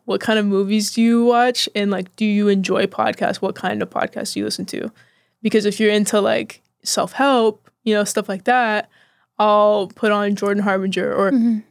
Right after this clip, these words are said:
Speaker 1: Love, Happiness, and Success, that
Speaker 2: Mm.
Speaker 1: podcast. I told you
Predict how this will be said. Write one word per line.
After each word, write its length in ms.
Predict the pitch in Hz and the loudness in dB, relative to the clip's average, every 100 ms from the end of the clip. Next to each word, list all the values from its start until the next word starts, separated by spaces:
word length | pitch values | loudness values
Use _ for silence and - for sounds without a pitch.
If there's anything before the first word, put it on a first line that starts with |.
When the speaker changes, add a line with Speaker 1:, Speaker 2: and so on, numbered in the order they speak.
| - | -6
Speaker 1:
Love, 380 | 208 214 214 214 | 0 2 2 0
Happiness, 580 | 214 202 214 214 214 | -2 0 2 4 4
and 120 | 208 202 | 2 0
Success, 760 | 202 196 - 202 196 - - - - | -2 -2 -2 0 0 -2 -4 -8 -2
that 240 | 220 254 | -2 0
Speaker 2:
Mm. 60 | 262 | 0
Speaker 1:
podcast. 540 | 208 247 208 214 - | -2 -2 -4 -2 -2
I 80 | 208 | -2
told 320 | 202 208 208 | 0 0 0
you 180 | 214 208 | 2 2